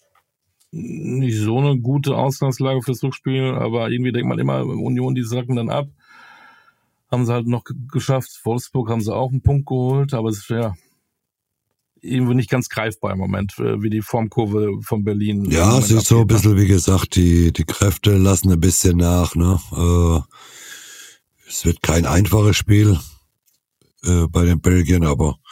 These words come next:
Speaker 2: die Chance besteht. Äh, ein Tor,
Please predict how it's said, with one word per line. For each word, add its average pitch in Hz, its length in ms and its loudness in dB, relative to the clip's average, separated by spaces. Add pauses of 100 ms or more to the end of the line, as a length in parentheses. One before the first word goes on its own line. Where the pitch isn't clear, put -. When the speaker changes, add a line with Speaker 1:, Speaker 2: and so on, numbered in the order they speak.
(560)
Speaker 2:
die - 100 -2
Chance 87 420 0
besteht. 123 520 4 (320)
Äh, 85 340 2 (420)
ein 80 240 0
Tor, 85 400 2